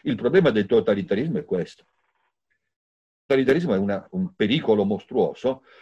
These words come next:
e non perché c'è un potere oppressivo che si impone con la violenza alla collettività, ma perché la collettività si riconosce totalmente e senza nessuna riserva critica nella decisione di un capo.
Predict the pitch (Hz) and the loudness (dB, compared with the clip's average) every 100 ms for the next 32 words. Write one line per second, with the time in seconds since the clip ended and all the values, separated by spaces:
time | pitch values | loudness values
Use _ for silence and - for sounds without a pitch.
0 | - 117 110 196 185 - 107 - 110 98 | -10 -4 2 4 2 0 -2 -2 -4 -4
1 | _ - - 131 127 107 113 107 120 117 | _ -6 2 4 4 2 2 2 2 0
2 | 110 113 110 - - 104 90 - 107 107 | 2 2 0 -2 -6 -4 -6 -8 -4 -2
3 | 101 98 98 110 107 - 110 104 92 104 | 0 -2 -2 -6 -6 -8 -2 -2 0 0
4 | 104 104 104 - - - 120 107 101 95 | 2 2 0 -4 -14 2 4 4 2 2
5 | 92 101 95 87 80 87 85 - 98 87 | 2 4 2 0 -6 -10 -10 -10 -10 -8
6 | 87 85 98 87 87 - 85 87 87 - | -6 -8 -8 -8 -8 -10 -12 -8 -10 -10
7 | - - 113 127 110 160 135 147 143 135 | -8 -2 0 0 -2 0 0 2 0 -2
8 | - 131 147 175 190 185 _ _ - 185 | -6 -8 -6 -2 -2 -2 _ _ 0 2
9 | 170 160 135 139 180 - - 90 104 101 | 2 2 2 2 2 -2 -8 -4 -2 -2
10 | 110 135 180 156 - 120 - 160 151 131 | -4 -2 -4 -4 -4 -4 -4 -8 -6 -6
11 | 117 - 151 135 120 113 127 127 143 113 | -8 -8 -12 -12 -10 -6 -6 -6 -8 -8
12 | 92 123 123 156 _ _ _ _ 139 123 | -10 -10 -10 -12 _ _ _ _ 0 0
13 | 101 92 98 98 110 85 80 101 - | 0 -4 -4 -4 -4 -6 -6 -6 -6